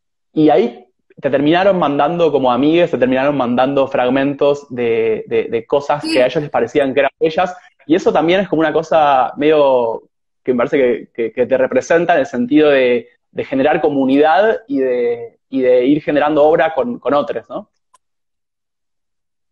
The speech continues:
Speaker 2: Sí, totalmente. Totalmente fue mi manera de, de eso, de generar comunidad, que para mí es importante. Y,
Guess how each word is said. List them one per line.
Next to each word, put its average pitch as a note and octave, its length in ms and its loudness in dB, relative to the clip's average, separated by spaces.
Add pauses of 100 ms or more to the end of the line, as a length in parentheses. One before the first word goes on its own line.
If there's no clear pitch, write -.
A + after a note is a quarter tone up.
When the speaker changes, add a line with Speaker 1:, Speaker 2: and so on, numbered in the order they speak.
(600)
Speaker 2:
Sí, A#3 180 -10
totalmente. G#3+ 760 -6 (120)
Totalmente A3+ 500 -8
fue G#3+ 200 -14
mi A3+ 140 -14
manera G3+ 520 -10
de, F#3 520 -18 (140)
de F#3+ 340 -20 (100)
eso, G#3+ 340 -16
de - 60 -20
generar G#3 380 -10
comunidad, G#3 560 -12
que G#3+ 120 -20
para G3 200 -10
mí G3+ 140 -16
es G#3+ 40 -14
importante. G#3+ 840 -10 (560)
Y, G#3 420 -10